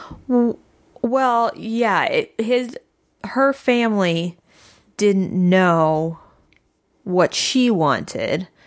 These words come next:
so he didn't wanna ask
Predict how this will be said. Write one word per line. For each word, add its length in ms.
so 880
he 280
didn't 320
wanna 380
ask 800